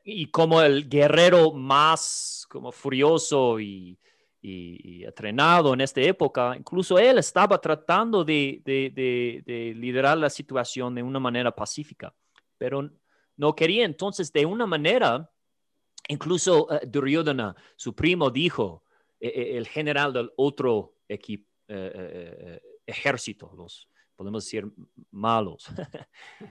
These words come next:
dijo, ¿cómo se dice eso? Eh,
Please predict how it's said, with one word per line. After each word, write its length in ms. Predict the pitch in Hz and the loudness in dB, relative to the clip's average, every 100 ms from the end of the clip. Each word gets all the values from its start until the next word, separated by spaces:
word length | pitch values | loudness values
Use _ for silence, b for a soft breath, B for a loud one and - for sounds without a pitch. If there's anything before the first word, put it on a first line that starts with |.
| B B _ _ _ | B B _ _ _
dijo, 800 | 127 180 180 165 135 107 101 _ _ - _ _ _ _ _ _ _ _ _ _ | -4 -2 0 4 4 2 -2 _ _ -20 _ _ _ _ _ _ _ _ _ _
¿cómo 220 | 165 185 | -2 -2
se 140 | 180 | -2
dice 360 | 160 165 147 131 | -4 -4 0 0
eso? 360 | 123 120 107 - | 0 -4 -6 -6
Eh, 1300 | 107 107 104 104 101 101 98 95 90 87 76 78 113 | -6 -4 -2 -4 -4 -6 -6 -8 -12 -14 -18 -20 -20